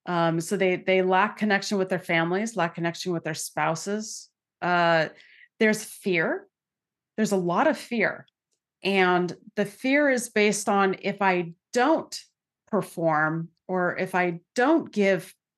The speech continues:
all my, my whole life and soul to this company, I'm gonna lose my job. And it, it's, uh, ooh, there's so much, there's so much pain here. Um,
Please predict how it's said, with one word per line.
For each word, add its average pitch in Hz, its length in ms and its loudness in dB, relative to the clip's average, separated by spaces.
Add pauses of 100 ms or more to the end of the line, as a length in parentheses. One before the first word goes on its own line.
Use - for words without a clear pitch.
all 208 180 4
my, 185 440 2
my 190 180 0
whole 190 260 -2
life 170 280 0
and 151 100 -6
soul 180 380 -2
to 208 340 -4
this 170 220 -4
company, 214 520 -2
I'm 190 200 -4
gonna 185 200 -2
lose 175 280 -4
my 143 100 -6
job. - 300 -6 (1080)
And 170 440 2 (420)
it, 196 300 -2 (1040)
it's, - 340 -6 (160)
uh, 208 80 -10 (340)
ooh, 240 260 -6 (340)
there's 220 160 -4
so 285 240 -2
much, - 520 -2 (140)
there's 208 200 -4
so 254 160 -4
much 240 240 -8
pain 156 480 -2 (260)
here. - 320 -6 (720)
Um, 165 540 0